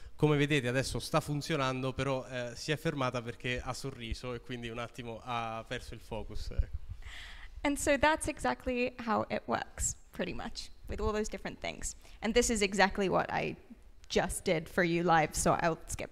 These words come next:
Speaker 2: <laughs>
Speaker 1: Questo in sintesi è il funzionamento del dispositivo ed è quello che lei, diciamo, vi ha anche dimostrato qui in live.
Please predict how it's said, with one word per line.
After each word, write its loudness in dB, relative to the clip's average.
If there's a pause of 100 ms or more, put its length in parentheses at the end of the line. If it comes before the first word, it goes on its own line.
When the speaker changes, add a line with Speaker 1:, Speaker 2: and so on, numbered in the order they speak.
Speaker 2:
<laughs> -10
Speaker 1:
Questo 0
in 0
sintesi -2
è -2
il -4
funzionamento -4
del -4
dispositivo -6
ed -6
è -2
quello -2
che -4
lei, -4
diciamo, -8 (180)
vi -4
ha -2
anche -6
dimostrato -2
qui -6
in -6
live. -10